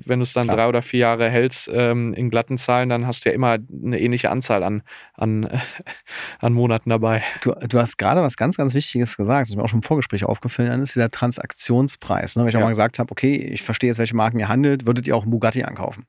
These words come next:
Speaker 2: Ne?
Speaker 1: Mhm.
Speaker 2: Da hast du gesagt, ja, es gibt auch Autos für drei Millionen.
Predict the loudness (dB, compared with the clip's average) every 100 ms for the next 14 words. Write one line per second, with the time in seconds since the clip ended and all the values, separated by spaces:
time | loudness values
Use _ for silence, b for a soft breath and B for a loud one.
0 | 0 0 2 -2 -2 -2 0 2 2 0
1 | _ -4 -4 -2 0 0 0 0 -2 -2
2 | 2 2 4 2 2 2 4 2